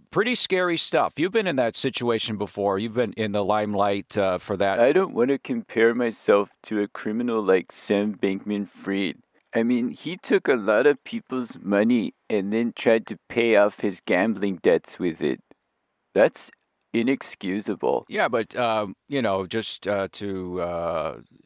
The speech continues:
Speaker 1: to balance out the argument here, you took people's blood.
Speaker 2: But nobody lost money.
Speaker 1: Except your investors. So what do you do now, Elizabeth? You're sitting at, uh, you're in San Francisco,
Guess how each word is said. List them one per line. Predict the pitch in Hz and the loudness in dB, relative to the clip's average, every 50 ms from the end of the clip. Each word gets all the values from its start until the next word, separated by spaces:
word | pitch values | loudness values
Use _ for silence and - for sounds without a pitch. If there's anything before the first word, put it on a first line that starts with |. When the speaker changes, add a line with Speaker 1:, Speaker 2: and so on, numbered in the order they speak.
| _ _ _ _ _ | _ _ _ _ _
Speaker 1:
to | - - 107 | -8 -8 -4
balance | - 123 113 117 127 127 110 95 - - | -2 0 0 0 0 -2 -4 -4 -2 0
out | 113 107 101 | 0 0 0
the | - 107 98 | -2 -2 0
argument | 95 120 147 143 - 120 92 95 98 98 | 0 0 0 -2 -4 -6 -4 -4 -6 -4
here, | 92 107 110 104 107 | -4 -2 -2 -2 -2
you | 107 104 135 156 | -2 -4 -4 -6
took | 156 - 143 117 - - | -4 -4 -6 -6 -4 -6
people's | 120 113 101 - 90 95 92 - | -8 -8 -6 -6 -6 -8 -8 -8
blood. | 95 101 98 117 147 170 143 98 87 80 92 - _ | -10 -6 -2 0 0 0 0 -2 -2 -6 -10 -12 _
Speaker 2:
But | - 104 95 - | -2 -2 -2 -2
nobody | 107 110 107 120 139 123 143 151 - 151 156 156 - - _ _ _ _ _ _ _ | -2 0 2 2 2 2 0 -2 -2 -2 -4 -4 -6 -10 _ _ _ _ _ _ _
lost | 131 - 117 101 107 - - - | 2 4 4 4 4 0 -4 -10
money. | - 90 92 87 92 104 101 87 71 - - | -8 -4 -2 -2 -2 -2 -4 -6 -8 -6 -6
Speaker 1:
Except | 127 123 - - - 143 135 - _ _ _ | -6 -4 -2 0 0 0 -2 -2 _ _ _
your | - 120 123 120 117 113 | -6 -4 -2 0 0 0
investors. | 104 98 90 151 160 131 - - 104 82 73 69 - - - - _ _ _ _ _ _ _ _ _ _ _ _ _ _ _ _ _ _ _ _ _ _ | -2 0 0 0 0 0 -2 -4 -4 -4 -4 -6 -10 -14 -16 -20 _ _ _ _ _ _ _ _ _ _ _ _ _ _ _ _ _ _ _ _ _ _
So | _ - - 196 214 | _ -4 -2 0 0
what | 220 233 254 240 | 2 0 -2 0
do | 233 | -2
you | 220 202 160 | -4 -6 -6
do | 117 - 139 135 123 | -4 -4 -4 -2 0
now, | 120 107 98 90 | 0 0 0 0
Elizabeth? | 92 92 90 87 - - - 104 104 - - | 0 -2 -4 -6 -8 -6 -6 -6 -6 -6 -6
You're | 127 127 135 | -6 -6 -6
sitting | - - - 143 131 135 131 123 | -6 -4 -4 -4 -4 -4 -4 -2
at, | 117 113 107 - _ _ - | -2 -2 -4 -6 _ _ -4
uh, | 101 98 95 92 92 90 - - _ _ _ _ _ _ _ _ _ | -2 0 0 0 0 -2 -4 -8 _ _ _ _ _ _ _ _ _
you're | - 113 131 143 | -6 -4 -2 -2
in | 143 | -2
San | - - 147 135 135 | -2 -2 -2 -2 -2
Francisco, | 123 - 135 120 - - 120 117 - - - 117 107 104 101 101 101 95 | -2 -4 -6 -4 -4 -4 -4 -4 -4 -4 -4 -4 -2 0 0 -2 -2 -4